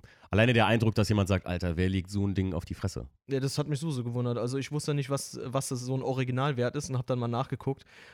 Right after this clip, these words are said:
Speaker 2: und konnte mir das überhaupt nicht vorstellen, dass da jemand, äh, ein Fahrzeug im zweistelligen Millionenbereich dann auch so, äh, umbaut und auf die Fresse legt.
Speaker 1: Ja, ja.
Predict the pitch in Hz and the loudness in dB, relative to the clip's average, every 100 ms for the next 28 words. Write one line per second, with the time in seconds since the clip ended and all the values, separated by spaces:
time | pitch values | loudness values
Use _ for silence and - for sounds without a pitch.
0 | - 123 120 139 131 123 123 127 123 - | -4 -2 0 0 2 2 2 0 -2 -4
1 | 131 - 120 120 - 117 117 - 123 139 | -4 -2 -2 -2 0 0 0 -2 -2 0
2 | 131 - - 120 117 117 - 117 117 117 | -2 -4 -6 -2 0 -2 -4 -4 -2 -2
3 | 117 - 139 - 120 117 117 113 - 110 | -4 -4 -6 -2 -2 -2 -4 -6 -4 -4
4 | 117 127 113 117 113 120 120 107 98 113 | -2 -2 -2 0 0 -2 -2 -2 -2 -4
5 | - 120 117 - 110 - 113 117 - 117 | -4 -4 -4 -6 -8 -6 -6 -6 -6 -4
6 | 117 131 127 120 120 - 113 82 101 120 | -4 -4 -4 -2 -2 -4 -6 -6 -6 -6
7 | 120 117 107 110 - - 92 92 90 | -4 -4 -2 -4 -6 -8 -2 0 0